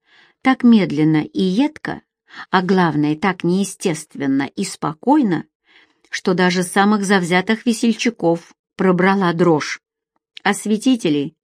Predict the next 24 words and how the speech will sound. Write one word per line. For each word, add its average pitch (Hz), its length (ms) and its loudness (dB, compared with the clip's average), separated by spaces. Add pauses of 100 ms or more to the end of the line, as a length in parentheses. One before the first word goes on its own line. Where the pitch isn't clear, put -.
(340)
из 262 220 2
тех, 185 280 0
что 185 360 -2 (160)
потолще, - 720 0 (360)
вдруг 185 380 2
проявили 240 420 4
пристальный 220 720 0
интерес 196 640 0
к - 80 -18
собственным 180 600 -2
ногам, 170 580 2 (460)
а 190 160 2
более 190 460 4
худые 147 600 -2 (180)
спрятались 254 840 2
за 180 220 2
толстых. - 540 -2 (720)
Один 190 320 4
лишь 185 220 0
Константин 190 840 -2 (320)
остался 165 520 -6
стоять, 160 540 -4
где 160 220 -4
стоял, 196 520 0